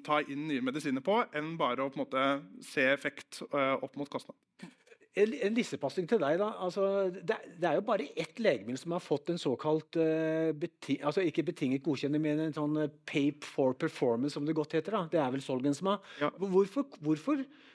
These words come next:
Speaker 2: som, eh, Carl Christian Beken sp-, etterspør, hvorfor kommer ikke mer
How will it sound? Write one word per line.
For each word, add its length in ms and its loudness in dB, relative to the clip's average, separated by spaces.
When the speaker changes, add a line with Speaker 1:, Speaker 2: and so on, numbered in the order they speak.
Speaker 2:
som, 320 2
eh, 460 0
Carl 160 0
Christian 240 2
Beken 320 0
sp-, 240 -8
etterspør, 380 2
hvorfor 260 2
kommer 320 2
ikke 160 -2
mer 320 0